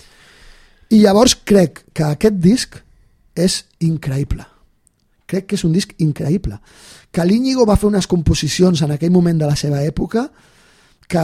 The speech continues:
et fiquen la pell de gallina, que fan que tots els pèls del cos se t'aixequin. I,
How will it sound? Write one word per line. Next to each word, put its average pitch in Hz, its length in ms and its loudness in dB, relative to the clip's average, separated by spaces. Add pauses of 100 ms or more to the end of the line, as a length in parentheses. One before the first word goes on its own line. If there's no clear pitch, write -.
(100)
et 147 140 -10
fiquen 226 400 -4
la 170 120 -4
pell 175 160 4
de 202 80 0
gallina, 135 340 -6 (720)
que 151 120 -4 (480)
fan 180 220 -2
que 208 160 -2
tots 190 220 0
els 165 120 0
pèls 175 360 0
del 147 160 -4
cos - 180 -6
se 180 60 -6
t'aixequin. 123 500 -14 (1400)
I, 208 120 6